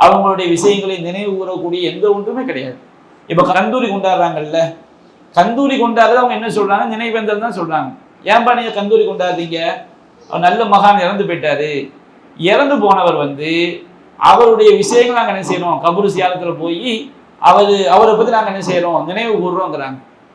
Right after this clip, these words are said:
சரி, அவர் கபரு சியாரத்துக்கு தானப்பா போறீங்க, அதுக்கு ஏன்பா நீங்க தெருக்கள்ல யானை, குதிரை எதையாவது தெருக்கள்ல கொண்டு வர, இதை ஏன்பா கொண்டு வர்றீங்க? தெருக்கள்ல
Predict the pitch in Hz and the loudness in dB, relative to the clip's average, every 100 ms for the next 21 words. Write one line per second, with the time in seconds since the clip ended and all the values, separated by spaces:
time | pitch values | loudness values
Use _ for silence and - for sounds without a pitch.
0 | _ _ _ - 175 175 170 180 185 - | _ _ _ -8 2 2 4 0 -4 -14
1 | - _ _ - 185 214 185 196 254 208 | -20 _ _ 0 2 4 2 0 0 0
2 | 226 220 202 208 202 208 208 170 180 180 | 2 2 2 2 2 0 -2 0 -2 -2
3 | 175 175 196 208 - - _ _ 175 208 | -4 -2 -4 -6 -16 -20 _ _ 0 0
4 | 208 240 247 254 226 226 214 196 180 165 | 2 2 2 0 0 0 2 4 4 0
5 | 156 208 214 226 220 214 202 185 180 - | 0 -2 0 -2 -2 2 2 2 -4 -4
6 | 165 180 208 202 202 - 202 208 202 190 | 2 4 4 0 -4 -4 0 2 2 0
7 | 196 208 202 185 - 190 202 202 190 196 | 0 2 2 0 -4 -4 -2 -2 -2 -4
8 | 196 185 208 214 208 180 190 190 175 170 | -2 2 2 2 0 -6 -6 -6 -6 -8
9 | 175 190 - - _ _ _ - 190 226 | -6 -8 -10 -20 _ _ _ -4 -2 0
10 | 240 240 | -2 0